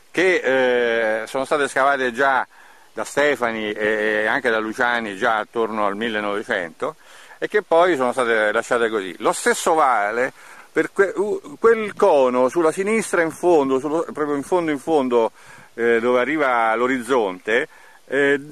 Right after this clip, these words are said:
che è, eh, uno dei coni del, eh, vulcano di Veio Formello, dove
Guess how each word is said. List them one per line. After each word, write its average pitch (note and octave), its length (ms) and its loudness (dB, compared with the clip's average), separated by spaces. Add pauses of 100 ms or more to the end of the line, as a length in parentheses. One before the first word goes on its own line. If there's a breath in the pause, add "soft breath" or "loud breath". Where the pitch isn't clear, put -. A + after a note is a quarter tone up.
(200)
che E3 480 2
è, - 100 -8
eh, C3+ 360 0
uno G#3 240 0
dei E3+ 140 0
coni F3 600 2
del, C3+ 500 0
eh, A#2 520 2
vulcano D3+ 1040 -2
di A#2 600 -6 (240)
Veio A#2+ 360 0
Formello, A2 760 -2 (520 loud breath)
dove D3 720 0